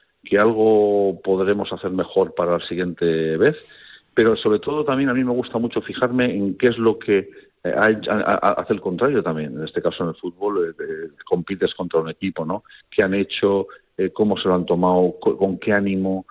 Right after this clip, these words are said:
¿Con qué energía? Eh, bueno, pues ellos compiten, ¿no? Porque al final esa confianza que, que tiene el Madrid de que en esos momentos determinados,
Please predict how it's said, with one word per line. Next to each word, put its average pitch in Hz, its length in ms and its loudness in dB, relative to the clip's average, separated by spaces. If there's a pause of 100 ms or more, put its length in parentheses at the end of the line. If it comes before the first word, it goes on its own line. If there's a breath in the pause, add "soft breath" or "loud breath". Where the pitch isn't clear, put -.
(220 loud breath)
¿Con 95 200 -4
qué 107 80 4
energía? 95 920 2
Eh, 87 160 0
bueno, 101 240 2
pues 90 180 -4
ellos 110 180 0
compiten, 90 520 -2
¿no? 117 120 -4
Porque 92 200 -6
al 82 60 -6
final 92 300 -4 (260 loud breath)
esa - 140 -2
confianza 95 560 -4
que, 85 220 -2
que - 120 -4
tiene 90 200 -2
el 90 60 -2
Madrid 87 380 2 (380 soft breath)
de 90 220 0
que 87 300 -2
en 92 120 0
esos 98 240 -2
momentos 104 400 0
determinados, 90 720 2